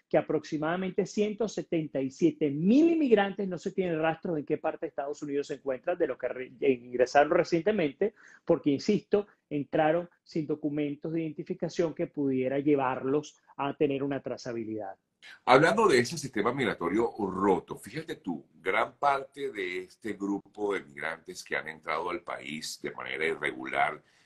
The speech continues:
Speaker 2: no tienen precisamente documentos. Fíjate tú, me acabas de decir, no están registrados. Por otro lado, no tienen documentos. Entonces, no pueden trabajar y se dedican a hacer cosas,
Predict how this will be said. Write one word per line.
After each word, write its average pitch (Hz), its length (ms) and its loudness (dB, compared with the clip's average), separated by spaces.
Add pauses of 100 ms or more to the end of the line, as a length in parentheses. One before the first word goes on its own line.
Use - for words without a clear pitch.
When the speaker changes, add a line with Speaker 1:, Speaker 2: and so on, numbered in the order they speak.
(220)
Speaker 2:
no 123 180 4
tienen 196 540 0
precisamente 107 680 -2
documentos. 85 840 -2
Fíjate 117 240 -2
tú, 98 180 -2
me 78 120 -8
acabas 90 220 0
de 120 60 2
decir, 87 240 -2
no 85 140 -4
están 113 240 0
registrados. - 760 -6 (460)
Por 101 140 8
otro 101 180 4
lado, 73 300 0
no 101 120 -6
tienen 123 220 -2
documentos. 87 720 -6
Entonces, 110 520 -6 (300)
no 101 260 4
pueden - 280 0
trabajar 101 580 0 (300)
y 196 120 0
se 98 160 0
dedican 87 560 0
a 78 60 -2
hacer 101 460 -2
cosas, 120 600 -4